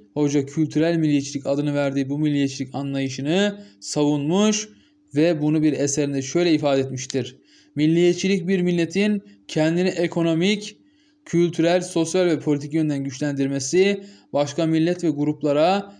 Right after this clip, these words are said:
sömürtmemesine çabasıdır. Bu bakımdan milliyetçilik meşru bir hak ve şuurdur. Milliyetçilerin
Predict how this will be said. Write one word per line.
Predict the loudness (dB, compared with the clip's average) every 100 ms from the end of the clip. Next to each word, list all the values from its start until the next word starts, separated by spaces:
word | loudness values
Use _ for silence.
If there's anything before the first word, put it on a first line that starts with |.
| -20
sömürtmemesine | -16 -4 0 2 2 2 -2 -14 -20 _ _ -2 2 2 2 0 -2 -4 0 0 0 -2 -2 -2 -4
çabasıdır. | -2 0 0 0 0 0 -2 -12 -20 _ -2
Bu | 2
bakımdan | 2 2 0 2 2
milliyetçilik | 2 4 2 0 -2
meşru | -2 -2 0 2
bir | 0
hak | 2 2 2 -2 -16 _ -4
ve | -2
şuurdur. | 2 2 4 0 -2 -10 _ _ _
Milliyetçilerin | 0 2 4 4 4 2 4 2 0